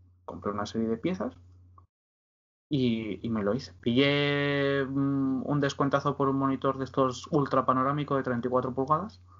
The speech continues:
Me compré una caja de Mac Pro vieja. Bueno, miento, de Power Mac G cinco. Y entonces dentro pues me monté un, un ordenador. Ahí una piara de gigas de ram, cuatro discos duros y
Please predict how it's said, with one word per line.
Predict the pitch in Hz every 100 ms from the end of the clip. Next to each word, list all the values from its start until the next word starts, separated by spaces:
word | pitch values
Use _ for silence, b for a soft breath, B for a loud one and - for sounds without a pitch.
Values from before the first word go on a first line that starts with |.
| b b b _ _ _ _ _ _ _ -
Me | 127
compré | 117 117 131
una | 135
caja | 135 143
de | 135
Mac | 131 -
Pro | - 156 190
vieja. | 160 165 214 - - - - _
Bueno, | 147 131 -
miento, | 131 147 123
de | 110
Power | - 139 147 131
Mac | 139 135
G | - 143
cinco. | - 170 180 233 - - - - _ - _ _ _ -
Y |
entonces | 120 120 120
dentro | 110 110 143
pues | 170
me | 147
monté | 113 95 92
un, | 90 92 87 87 - - - -
un | 120 110
ordenador. | 92 85 - - - - -
Ahí | - - - - - - - - _ _ _ - - B B -
una | 113 110 101
piara | 117 107
de | 104
gigas | 98 117 104 92
de | 95
ram, | 156 151
cuatro | - 117 107
discos | 98 95 - 87
duros | - 170 135 131 127
y | 104 87